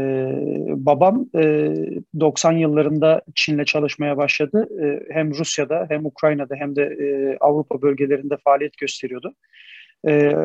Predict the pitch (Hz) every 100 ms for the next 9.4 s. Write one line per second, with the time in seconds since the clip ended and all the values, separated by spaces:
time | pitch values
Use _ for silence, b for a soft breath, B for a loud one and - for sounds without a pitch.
0 | 160 - 180 - 170 175 180 180 - 165
1 | 160 165 - 170 156 151 - 151 151 147
2 | - - 143 139 135 143 135 135 135 -
3 | 226 - _ _ _ _ _ 175 180 180
4 | 175 170 160 151 175 175 175 180 185 -
5 | - 165 156 165 156 170 165 165 165 160
6 | 151 156 151 156 - - 147 - 156 151
7 | 156 139 151 147 151 151 151 131 - 151
8 | 139 143 233 - _ _ _ _ _ -
9 | 160 156 151